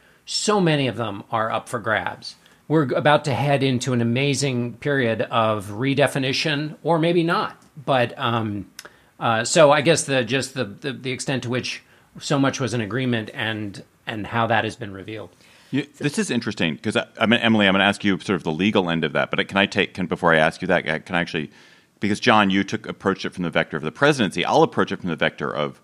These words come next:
Speaker 2: sort of the citizenry, which I, is that I feel like Jonathan Rauch had this wonderful piece, he's an Atlantic writer, maybe five years ago, where he pointed out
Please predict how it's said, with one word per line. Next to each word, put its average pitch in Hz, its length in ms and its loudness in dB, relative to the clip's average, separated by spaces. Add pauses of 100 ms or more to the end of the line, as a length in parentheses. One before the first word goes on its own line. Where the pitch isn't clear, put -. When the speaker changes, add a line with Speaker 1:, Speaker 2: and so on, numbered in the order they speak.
(360)
Speaker 2:
sort 95 200 0
of - 120 -6
the 85 120 0
citizenry, 104 800 0
which - 160 -6
I, 98 240 0
is 104 120 -4
that 107 120 4
I 104 140 4
feel 123 240 2
like 98 340 2 (160)
Jonathan 131 420 4
Rauch 85 360 4
had 85 140 -4
this 82 220 -6
wonderful 127 360 4
piece, - 640 -6
he's 90 180 -4
an 87 140 0
Atlantic 92 400 2
writer, 73 240 2
maybe 76 180 -2
five 104 340 4
years 82 220 0
ago, 64 220 -4
where 78 120 -6
he 107 80 -10
pointed 156 340 0
out 85 220 4